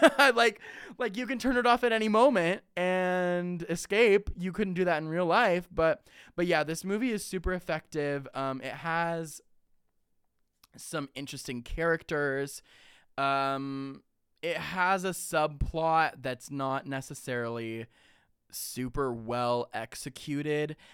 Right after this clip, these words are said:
but I think overall this is a good movie just because the initial concept and execution is so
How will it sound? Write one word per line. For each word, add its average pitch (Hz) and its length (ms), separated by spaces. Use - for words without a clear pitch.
but 170 100
I 160 80
think 180 440
overall 143 920
this 135 160
is 135 120
a 135 60
good 131 500
movie 117 640
just 120 280
because 123 600
the 127 400
initial 143 440
concept 120 840
and 110 640
execution 123 960
is 113 160
so 135 760